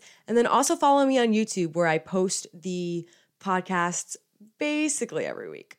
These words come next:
Sometimes I don't do the filming, but I wanna see more enga-, I wanna see more engagement.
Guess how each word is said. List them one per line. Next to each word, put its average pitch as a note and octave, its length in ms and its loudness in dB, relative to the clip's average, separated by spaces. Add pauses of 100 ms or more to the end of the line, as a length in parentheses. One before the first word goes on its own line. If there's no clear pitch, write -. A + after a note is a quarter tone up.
Sometimes A#3+ 560 0
I F#3 80 4
don't E3 200 2
do D#3+ 120 -6
the C#3 100 -10
filming, C#3 440 -4
but A#2+ 360 -6 (380)
I D#3 60 -4
wanna A3+ 160 4
see C#4+ 160 0
more C#4 180 0
enga-, A#3+ 260 -6
I G3+ 40 -12
wanna G#3+ 140 -6
see F#3+ 140 -2
more F#3+ 140 -2
engagement. D#3+ 880 -8